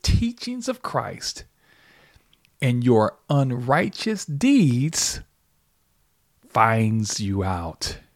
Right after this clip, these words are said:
Numbers chapter thirty-two, verse twenty-three expresses this truth, where it says, "If you fail to keep his word, then you will have sinned against the Lord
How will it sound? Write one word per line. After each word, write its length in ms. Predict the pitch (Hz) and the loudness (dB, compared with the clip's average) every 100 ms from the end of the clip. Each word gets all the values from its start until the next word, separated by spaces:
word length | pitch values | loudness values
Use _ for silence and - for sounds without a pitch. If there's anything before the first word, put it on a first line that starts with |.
| _ _ _ _ _ _ - - - _ _ _ _ _ _ _ _ _ _ | _ _ _ _ _ _ -20 -20 -20 _ _ _ _ _ _ _ _ _ _
Numbers 600 | 120 127 151 131 113 101 | 2 6 6 6 4 2
chapter 400 | - 127 123 110 | 2 2 2 -8
thirty-two, 720 | - 127 117 107 - 131 113 | -2 0 0 -2 -2 0 0
verse 360 | 104 120 120 - | -2 -6 -6 -8
twenty-three 720 | - 127 117 107 131 147 127 - | -6 -4 -4 -4 -2 -2 -2 -6
expresses 880 | 117 - - - 208 226 - 113 110 | -8 -6 -6 -6 -4 -4 -4 -6 -6
this 240 | 123 - | -6 -6
truth, 580 | - 247 220 113 - - _ _ _ _ _ - _ | -6 -2 -2 -2 -6 -20 _ _ _ _ _ -20 _
where 200 | 123 110 | 0 0
it 140 | 101 | 0
says, 800 | - - 196 190 123 120 120 - - | -2 0 0 2 2 0 -2 -6 -6
"If 200 | 117 117 | -6 -4
you 140 | 110 | -6
fail 400 | - 185 220 233 | -4 -2 0 0
to 220 | 233 214 | -2 -4
keep 420 | - - 208 214 | -4 -2 -2 -2
his 300 | - 202 185 | 0 0 0
word, 720 | 175 180 208 156 117 113 127 - _ _ _ _ _ _ _ _ | -2 2 4 4 4 2 -2 -12 _ _ _ _ _ _ _ _
then 340 | 120 127 120 120 | -2 0 0 0
you 140 | 175 | 2
will 180 | 175 139 | 2 0
have 240 | 117 123 | -2 -6
sinned 460 | - - 185 196 175 | -4 0 0 0 0
against 460 | 131 143 156 - | -2 -2 -2 -2
the 80 | 190 | -2
Lord 560 | 190 214 202 - - | 2 2 0 -2 -12